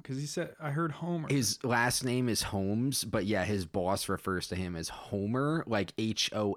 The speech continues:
Speaker 2: L M E R.
Speaker 1: Okay.
Speaker 2: Homer. Okay. "She's beautiful, isn't she?" admired Thomas. "Yes, she is. I've been waiting for this my whole life."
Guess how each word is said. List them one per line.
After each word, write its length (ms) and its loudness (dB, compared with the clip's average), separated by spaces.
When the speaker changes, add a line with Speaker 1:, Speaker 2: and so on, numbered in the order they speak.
Speaker 2:
L 480 0
M 320 -2
E 280 -6
R. 420 -4
Speaker 1:
Okay. 200 -14
Speaker 2:
Homer. 720 -2
Okay. 280 -8
"She's 240 -2
beautiful, 480 0
isn't 260 -2
she?" 400 0
admired 520 -4
Thomas. 560 -4
"Yes, 280 2
she 300 0
is. 400 0
I've 120 2
been 180 0
waiting 300 2
for 120 -4
this 220 -4
my 120 -2
whole 260 -2
life." 440 -4